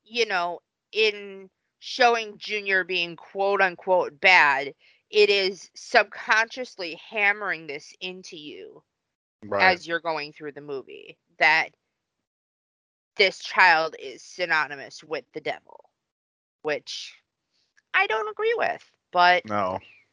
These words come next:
Speaker 1: it is what it is. Um, and so there's another baseball game, um, because apparently these are the only two Little League, uh,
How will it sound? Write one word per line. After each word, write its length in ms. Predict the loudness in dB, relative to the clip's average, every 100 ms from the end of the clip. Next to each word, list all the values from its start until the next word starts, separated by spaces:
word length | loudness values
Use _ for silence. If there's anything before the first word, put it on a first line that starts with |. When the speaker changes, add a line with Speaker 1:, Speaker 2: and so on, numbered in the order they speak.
| _ 0
Speaker 1:
it 160 | 4
is 180 | 4 2
what 180 | 0 0
it 160 | 0 -4 -14
is. 320 | -20 -20 -20 _ 0
Um, 680 | 2 4 4 4 0 -6 -18 -20 _ _ _ _ _ _ _ _ _ _ _ 2
and 760 | 6 8 10 8 6 2 -6 -12
so 680 | -4 2 4 4 4 2 0 _ _ -20 _
there's 260 | 6 6 6
another 440 | 2 4 6 6 6
baseball 540 | 6 2 2 2 2
game, 500 | 4 2 2 -4 -12 -18 -20 -20 -10 0
um, 580 | 2 2 0 -4 -12 -20 _ _
because 260 | -4 2 2
apparently 400 | 4 4 6 2
these 240 | -2 2
are 80 | 2
the 120 | 2 -2
only 220 | -4 -8
two 240 | -6 -6
Little 340 | 2 2 4 0
League, 440 | -2 -2 -4 2
uh, 400 | 6 6 6 0